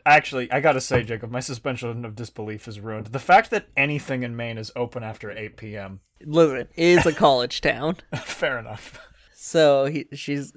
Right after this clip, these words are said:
Speaker 2: she's just like, "Yes, I'm gonna need you guys to either, like, turn it down or maybe break this up."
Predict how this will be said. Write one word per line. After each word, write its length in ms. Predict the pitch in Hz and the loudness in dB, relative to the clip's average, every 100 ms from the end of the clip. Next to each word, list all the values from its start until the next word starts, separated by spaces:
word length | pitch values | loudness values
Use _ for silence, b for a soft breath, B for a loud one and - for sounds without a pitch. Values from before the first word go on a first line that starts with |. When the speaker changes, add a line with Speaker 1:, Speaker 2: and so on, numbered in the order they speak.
| 175 151 | -20 -14
Speaker 2:
she's 340 | - 156 147 | -4 0 0
just 240 | 147 135 143 | 0 0 2
like, 340 | 135 127 - | 2 0 -4
"Yes, 440 | 131 156 151 - 151 | -4 0 0 0 -6
I'm 160 | 160 | -4
gonna 200 | 165 196 | -2 -4
need 180 | 185 185 | -4 -4
you 100 | 175 | -2
guys 260 | 175 170 - | 0 0 0
to 60 | |
either, 320 | 156 151 151 143 | 0 2 4 4
like, 200 | 131 - | 2 -2
turn 260 | - 165 | -6 -4
it 100 | 170 | -2
down 460 | 160 156 160 165 156 | 2 4 4 2 0
or 80 | 135 | -2
maybe 720 | 127 143 147 151 151 151 147 | 0 0 0 0 2 2 2
break 460 | - 143 143 147 | -2 -4 -4 -2
this 260 | 160 151 - | -2 0 4
up." 500 | 156 160 160 160 | 6 8 6 4